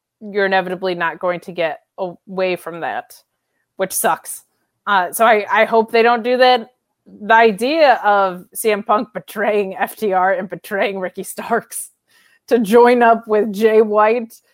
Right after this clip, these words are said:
Samoa Joe, and him mending fences, and him, Samoa Joe just occasionally popping up in that stable with the Guns, like,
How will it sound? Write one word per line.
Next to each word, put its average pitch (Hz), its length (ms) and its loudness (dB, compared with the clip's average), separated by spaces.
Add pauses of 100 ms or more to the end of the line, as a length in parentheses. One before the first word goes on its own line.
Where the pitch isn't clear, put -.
(420)
Samoa 240 540 4
Joe, 233 760 4
and 226 180 0
him 226 240 0
mending 226 340 2
fences, 220 520 -2
and 202 120 -4
him, 214 380 -8
Samoa 226 300 2
Joe 220 140 0
just - 200 -10 (160)
occasionally 220 760 -2
popping 214 440 -2
up 208 180 -2
in 208 120 -6
that 202 220 -8
stable 240 600 -6 (720)
with 202 320 -6
the 208 80 -8
Guns, 254 540 -4
like, 196 420 -2